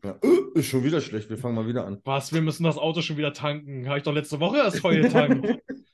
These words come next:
Speaker 1: Ja, wär das Gleiche. Da ist echt die Frage, ich glaub, man muss einen guten Arzt erwischen. Das ist, glaub ich, in Deutschland leider so, ne? Und ich find eh, dass so das Thema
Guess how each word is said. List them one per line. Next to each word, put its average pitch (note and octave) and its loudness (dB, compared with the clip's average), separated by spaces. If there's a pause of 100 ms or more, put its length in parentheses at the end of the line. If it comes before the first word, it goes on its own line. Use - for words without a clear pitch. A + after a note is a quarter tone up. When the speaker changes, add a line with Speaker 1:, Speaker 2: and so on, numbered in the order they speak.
(560)
Speaker 1:
Ja, A#2+ 2
wär G#2+ -4
das G#2+ -4
Gleiche. G2+ -6 (460)
Da B2+ 4
ist E3+ 2
echt A3 2
die G3+ 2
Frage, F#3 2
ich E3 -2
glaub, F3 -2
man D#3+ 0
muss E3 -2
einen D3 -2
guten C3+ -4
Arzt B2+ -8
erwischen. F#2+ -4
Das G2+ -6
ist, B2 -6
glaub A#2 0
ich, G#2+ -2
in G#2+ 0
Deutschland G#2+ -4 (600)
leider G2+ 0
so, F#2+ -4
ne? G#2+ -4
Und A#2+ -4 (640)
ich A2 -2
find D#3 2
eh, D3 4 (760)
dass C3 -4
so C3+ 2
das B2 -2
Thema C3 0